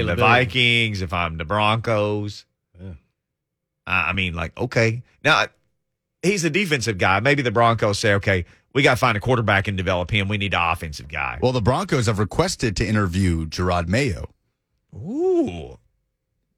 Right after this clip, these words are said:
Speaker 3: in New England,
Speaker 2: He's
Speaker 3: who
Speaker 2: the
Speaker 3: is very much a
Speaker 2: D F L.
Speaker 3: defensive guy.
Speaker 2: He sure is. Well, then, okay, I'd talk to Flores, too, who's a former New England guy. I would talk to, uh,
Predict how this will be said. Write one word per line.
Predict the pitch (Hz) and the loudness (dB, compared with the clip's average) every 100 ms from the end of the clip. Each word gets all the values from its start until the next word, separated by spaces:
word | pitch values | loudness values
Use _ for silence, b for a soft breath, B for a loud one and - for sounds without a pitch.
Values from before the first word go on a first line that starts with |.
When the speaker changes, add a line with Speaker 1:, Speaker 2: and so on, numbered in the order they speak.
| - | -8
Speaker 3:
in | 90 | -4
New | 90 90 | 0 2
England, | 127 104 - - | 2 0 -6 -4
Speaker 2:
He's | 101 | 0
Speaker 3:
who | |
Speaker 2:
the | 98 | 0
Speaker 3:
is | 85 | 0
very | 87 127 135 | 2 2 2
much | 120 104 101 | 4 2 2
a | |
Speaker 2:
D | 90 | 2
F | 98 | 2
L. | |
Speaker 3:
defensive | 85 90 - 87 | 2 0 -2 -2
guy. | 92 78 | -2 -4
Speaker 2:
He | 92 | -6
sure | - 127 127 | -4 -2 -2
is. | 135 82 92 | -2 -4 -2
Well, | 101 120 | 0 2
then, | 98 95 | 2 0
okay, | 107 110 | 2 4
I'd | 85 78 101 | 4 2 2
talk | 90 - | 0 -2
to | |
Flores, | 80 92 87 73 - | -6 -4 -4 -4 -6
too, | 110 73 | -6 -6
who's | 64 - - _ _ | -8 -12 -18 _ _
a | |
former | 76 73 71 | -16 -14 -10
New | 71 | -8
England | 71 69 69 | -8 -8 -10
guy. | 71 71 65 - b b b b b b b _ _ _ 78 73 _ | -6 -6 -8 -12 b b b b b b b _ _ _ -20 _ _
I | 101 80 | -6 -6
would | - | -2
talk | 90 85 - | 2 2 2
to, | 95 90 85 | 0 2 2
uh, | 87 82 78 | 2 2 0